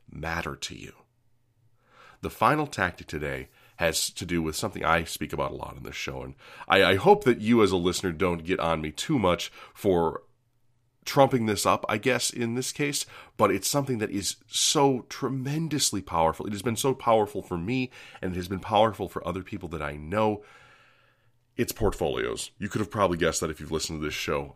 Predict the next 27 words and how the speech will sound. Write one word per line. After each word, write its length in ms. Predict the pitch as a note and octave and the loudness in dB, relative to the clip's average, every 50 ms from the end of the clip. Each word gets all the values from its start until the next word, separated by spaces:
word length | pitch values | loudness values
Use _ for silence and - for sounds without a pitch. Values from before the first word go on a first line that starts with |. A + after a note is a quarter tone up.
| - | -6
uh, 180 | D#2 D2+ C#2 C2+ | -4 -4 -4 -6
for 220 | - - F#2+ - | -6 -4 -2 0
any 240 | - F2+ F2 E2 D#2+ | 0 0 0 -2 -2
number 360 | D#2 F2 E2+ E2 D2+ D2 C2 | 0 0 0 0 0 -4 -4
of 220 | - - D2+ C#2 - - _ _ - | -4 -4 -6 -6 -12 -20 _ _ -2
episodes. 600 | F#2 - - D#2+ - - A#1+ A#1 - - - - - _ _ _ _ _ _ _ _ _ _ _ _ _ _ _ _ _ _ - - _ - - - | -2 -2 -2 -4 -4 -4 -4 -6 -6 -8 -10 -10 -12 _ _ _ _ _ _ _ _ _ _ _ _ _ _ _ _ _ _ -20 -20 _ -20 -20 -18
You 280 | _ E2+ E2 F#2+ B2 D3 | _ -10 -2 -2 0 0
need 240 | C#3+ D3 C3+ B2+ - | 2 0 0 0 0
to 80 | C3+ | -2
have 440 | G#2+ F#2+ F2+ E2 D2+ C#2+ - - - _ _ _ _ _ _ - | 0 0 0 0 0 -2 -4 -12 -20 _ _ _ _ _ _ -8
an 140 | F2 - - _ | -8 -8 -4 _
overarching 600 | F2 F#2 F#2 F#2 G2 F2 D#2+ E2+ E2 - F2 E2 | -2 0 0 0 2 2 2 2 0 -2 -10 -12
project 500 | - - D2 C#2+ C2+ - C#2 C#2 - - _ _ _ _ _ _ _ | -8 -8 -8 -8 -8 -10 -14 -16 -18 -20 _ _ _ _ _ _ _
for 160 | _ - F#2 | _ -6 -6
your 120 | D#2+ D2 D2+ | -4 -4 -6
time 320 | - - D2 C#2+ C#2 C#2 | -8 -8 -8 -8 -8 -10
out 100 | C#2 C#2 | -12 -14
of 100 | C#2 - | -16 -14
work. 320 | - - - - - - _ _ _ _ _ _ _ _ _ _ _ _ _ _ _ _ _ _ _ _ _ _ _ _ _ - _ | -14 -16 -16 -16 -20 -20 _ _ _ _ _ _ _ _ _ _ _ _ _ _ _ _ _ _ _ _ _ _ _ _ _ -4 _
It's 200 | A#2+ A2+ - C3+ | -2 0 4 4
okay 460 | B2 B2 - - C#3+ D3 C3 C3 A#2+ | 4 4 4 0 0 2 2 2 0
to 120 | - A#2 | -2 -2
not 220 | G2+ G2 F#2+ F#2+ - | 0 2 0 0 0
start 220 | - - E2+ E2 | -2 0 0 0
at 200 | D#2 - _ _ | -2 -6 _ _
day 160 | - D#2+ D#2+ | -6 -4 -4
one, 320 | D2+ C#2+ D2 - - - | -4 -6 -8 -10 -10 -16